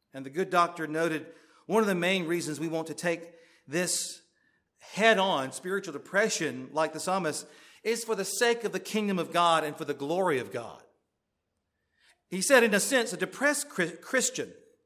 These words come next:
in a sense, now, that's an important phrase. "In a sense, a depressed Christian is a contradiction in terms, and he's a very poor recommendation for the gospel."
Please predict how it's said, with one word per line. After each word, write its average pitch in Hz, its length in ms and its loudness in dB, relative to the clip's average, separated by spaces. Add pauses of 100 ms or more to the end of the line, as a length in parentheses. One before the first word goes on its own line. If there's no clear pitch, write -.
(140)
in 208 100 -2
a 175 140 2
sense, - 760 -4 (200)
now, 107 160 -20
that's 127 140 -16
an 190 80 -10
important 208 300 -4
phrase. 131 300 -6 (300)
"In 240 160 0
a 285 140 2
sense, 180 440 -2
a 160 40 -6
depressed 208 500 -2
Christian 170 520 -4 (200)
is 180 140 0
a 220 40 0
contradiction 160 680 -2
in 175 120 -6
terms, 190 680 -6 (560)
and 165 140 -4
he's 175 120 -2
a 175 60 -2
very 208 240 2
poor 208 220 2
recommendation 190 720 0
for 180 80 -8
the 190 80 -6
gospel." 208 420 -2